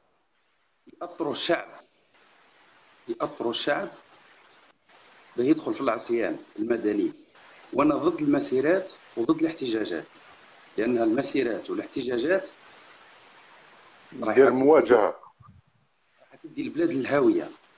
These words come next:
Speaker 2: نعم.
Speaker 1: بكل صراحة. لأنهم
Speaker 2: نعم،
Speaker 1: الناس
Speaker 2: تدي المواجهة.
Speaker 1: نعم. لأنهم الناس هذم يا احنا يا نحرقوا الجزائر. هذا تفكير.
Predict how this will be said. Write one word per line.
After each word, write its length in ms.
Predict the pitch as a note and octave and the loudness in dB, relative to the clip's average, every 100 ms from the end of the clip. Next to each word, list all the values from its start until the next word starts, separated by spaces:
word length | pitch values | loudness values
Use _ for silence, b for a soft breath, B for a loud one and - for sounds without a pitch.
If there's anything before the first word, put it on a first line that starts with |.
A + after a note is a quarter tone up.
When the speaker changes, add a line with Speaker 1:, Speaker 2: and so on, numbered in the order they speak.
| _ _ - - | _ _ -4 -2
Speaker 2:
نعم. 220 | G#2 G2 | -2 -4
Speaker 1:
بكل 220 | - C#3+ | -2 -4
صراحة. 320 | A#2 G#2+ F2+ G#2+ - _ _ _ _ _ _ _ _ _ | -2 0 4 2 0 _ _ _ _ _ _ _ _ _
لأنهم 160 | B2+ C3 | -6 2
Speaker 2:
نعم، 200 | B2 A#2+ | 4 4
Speaker 1:
الناس 260 | D3+ F3+ | 4 4
Speaker 2:
تدي 120 | E3+ | 2
المواجهة. 640 | D#3+ F#3 D3 G#2+ G2+ E2+ - _ _ - _ G2 - _ _ _ _ _ - | 2 4 6 6 4 2 -4 _ _ -20 _ -12 -12 _ _ _ _ _ -20
Speaker 1:
نعم. 280 | B2 A2+ - - _ _ _ _ _ _ _ - | -14 -14 -14 -20 _ _ _ _ _ _ _ -10
لأنهم 240 | A#2 C3 | -4 0
الناس 420 | A#2+ A#2+ E3 E3+ D3 | 2 2 2 2 0
هذم 340 | D#3 F#3 G3 - - - - | 0 0 -4 -8 -16 -18 -8
يا 140 | - C#3 | 0 0
احنا 240 | - D#3+ | 0 -2
يا 120 | F#3 | -2
نحرقوا 340 | F#3 - C3+ A#2 | -2 -6 -6 -6
الجزائر. 280 | F2 E2 - - _ _ _ _ _ _ _ - | -6 -8 -12 -20 _ _ _ _ _ _ _ -8
هذا 100 | A#2 | -6
تفكير. 420 | C3+ - - F#2 | -4 -4 -2 -2